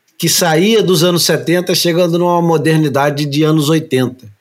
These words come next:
e que ia, porra, influenciar pra cacete, como muito bem colocou o Osho, colocando na mesma frase, o Curren e o Danny, porque o movimento do braço dele,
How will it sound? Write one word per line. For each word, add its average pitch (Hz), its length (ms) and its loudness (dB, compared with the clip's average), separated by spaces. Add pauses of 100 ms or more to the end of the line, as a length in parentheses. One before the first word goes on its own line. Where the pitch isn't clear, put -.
(340)
e 123 80 -4
que 131 320 -2
ia, 160 120 2
porra, 131 560 -4
influenciar 131 640 -2
pra 156 160 -2
cacete, 156 640 -4 (500)
como 135 220 -2
muito 139 400 0
bem 131 180 -2
colocou 127 560 -2
o 113 160 0
Osho, 117 320 -4 (380)
colocando 123 380 -2
na 120 100 0
mesma 120 320 0
frase, 127 400 -2 (320)
o 135 80 -2
Curren 165 560 2 (220)
e 139 100 0
o 143 80 2
Danny, 139 480 0 (500)
porque 135 760 0 (720)
o 139 100 2
movimento 156 500 2
do 160 120 0
braço 160 560 0
dele, 131 680 0